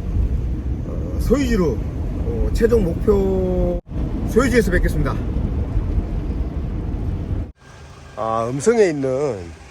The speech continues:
아, 공업사에 잠깐 왔는데 제가 웬만하면 뭐 이런 영상은 잘 안 올리시는 거 구독자분들도 잘 아시겠지만 혹시 소이지 오셔갖고 정말 뭐 차에 문제가 있으시면,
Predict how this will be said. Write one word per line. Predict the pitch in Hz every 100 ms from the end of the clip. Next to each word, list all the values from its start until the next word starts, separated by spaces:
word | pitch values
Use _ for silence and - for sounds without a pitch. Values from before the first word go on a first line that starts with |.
| -
아, | 117 120 120 110 104 98 92 -
공업사에 | 170 214 185
잠깐 | 139 123 139
왔는데 | 107 98 110 113 147 98 85 - - - - - -
제가 | - 143 151
웬만하면 | 117 120 147 185 208 143 143 131 92 95
뭐 | 107 107 98 - - - - - -
이런 | 170 175
영상은 | 143 151 147
잘 | 120 123 113
안 | 87 123
올리시는 | 127 135 143 143 135 165 170
거 | 151
구독자분들도 | 123 180 175 165 139 135 127
잘 | - 113
아시겠지만 | 104 120 - 143 - 120 139 104 - - - - - -
혹시 | 208 226
소이지 | 240 320 311
오셔갖고 | 226 214 202 165 - 147 156 156 107 92 82 - - - -
정말 | - 151 151 147
뭐 | 135
차에 | 127 233 202
문제가 | 156 175 240 160
있으시면, | 135 131 139 170 143 85